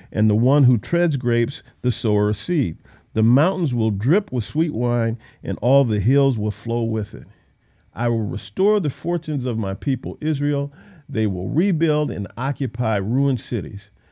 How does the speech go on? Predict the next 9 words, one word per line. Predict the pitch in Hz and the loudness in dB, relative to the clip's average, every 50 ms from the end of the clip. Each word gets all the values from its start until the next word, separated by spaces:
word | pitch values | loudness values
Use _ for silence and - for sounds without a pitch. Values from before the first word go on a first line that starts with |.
| _ _ _ _ _ | _ _ _ _ _
plant | - 151 165 180 151 151 | -2 0 0 0 -2 -4
vineyards | 127 127 151 156 151 147 147 151 147 143 - _ _ _ _ _ - | -2 0 0 2 2 2 0 0 -2 -4 -8 _ _ _ _ _ -6
and | 110 107 107 107 98 | -4 -2 -2 -2 -2
drink | 120 139 143 143 - - | 0 0 -2 -2 -2 -2
their | 123 123 123 | -2 0 0
wine, | 123 113 110 101 92 80 85 98 - - - - - - - - - | 0 -2 -2 -4 -6 -8 -10 -14 -16 -18 -20 -20 -20 -20 -20 -10 -6
<laughs> | - 107 - _ - - - - - 113 - - 147 175 202 226 240 233 185 131 | -6 -6 -6 _ -12 -12 -10 -10 -12 -14 -16 -16 -20 -20 -18 -18 -18 -18 -16 -6
make | - 131 131 127 120 113 | 0 2 2 2 2 2
gardens | 107 147 165 190 202 196 185 185 190 170 - - | 2 0 2 2 0 -2 -4 -6 -8 -8 -8 -10